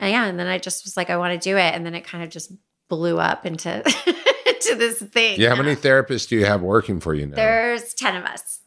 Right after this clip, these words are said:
Speaker 2: Wow.
Speaker 1: Yeah. Ten of us, six offices, ten of us, and kind of still expanding. So we'll see where it goes.
Speaker 2: And, and this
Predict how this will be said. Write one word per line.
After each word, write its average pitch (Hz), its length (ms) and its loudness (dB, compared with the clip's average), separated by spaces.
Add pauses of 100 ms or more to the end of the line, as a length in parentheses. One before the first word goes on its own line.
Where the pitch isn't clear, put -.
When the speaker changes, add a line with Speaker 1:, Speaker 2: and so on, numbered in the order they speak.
Speaker 2:
Wow. 101 560 2
Speaker 1:
Yeah. 180 380 2
Ten 220 160 0
of 226 100 -2
us, 220 180 0
six 277 220 0
offices, 208 500 0
ten 185 220 -2
of 175 80 -2
us, 175 420 0 (200)
and 175 340 0 (240)
kind 220 220 0
of 311 80 -4
still 233 320 2
expanding. 208 880 -4
So 185 400 -4
we'll 185 100 -12
see 202 140 -12
where 196 120 -10
it - 60 -14
goes. 202 460 -10 (140)
Speaker 2:
And, 104 460 2
and 101 380 4 (180)
this 104 640 2